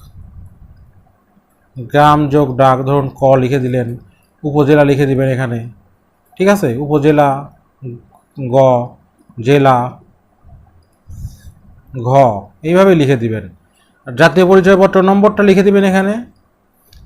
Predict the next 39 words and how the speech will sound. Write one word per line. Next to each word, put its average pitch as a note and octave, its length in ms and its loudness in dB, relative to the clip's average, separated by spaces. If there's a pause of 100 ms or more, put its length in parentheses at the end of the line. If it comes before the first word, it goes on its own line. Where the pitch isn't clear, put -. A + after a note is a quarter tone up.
এবং D#3+ 100 4 (120)
নমিনির G3 300 2
সাথে G#3 160 0 (100)
সম্পর্কটা E3 580 0
লিখে C3+ 200 0
দিবেন। A#2+ 220 -2
যদি D#3 120 -2 (120)
সম্পর্ক G3 320 2 (120)
যেটাই F#3 300 2
হোক, E3+ 120 0 (240)
রক্তের E3 320 2
সম্পর্ক F3 360 0
হলে F#3+ 220 2
লিখবেন F3 280 0 (460)
বা D3+ 160 4
অন্য F#3 140 4 (100)
কোনো F#3+ 120 2 (100)
সম্পর্ক F3 320 2 (160)
থাকলে E3+ 300 2
যদি D#3+ 200 2
রক্তেরও F3 420 2
না D#3+ 120 4
হয় D#3 200 0
যেটা D#3+ 160 2 (120)
বলে D#3 220 2
ডাকে D3 280 4
সেটাই D3+ 240 -2
লিখে A#2 200 -4
দিবেন। G2+ 200 -10 (560)
ঠিক G#3 200 2
আছে, D3+ 180 -2 (560)
এই G3+ 140 6
পর্যন্ত G#3+ 360 2 (120)
দেওয়ার F#3 280 6
পরে F#3 200 4 (960)
আমি F#3+ 180 4 (500)
বা E3 80 6 (120)
আমরা F3 160 4 (140)
সজ্ঞানে F3 360 2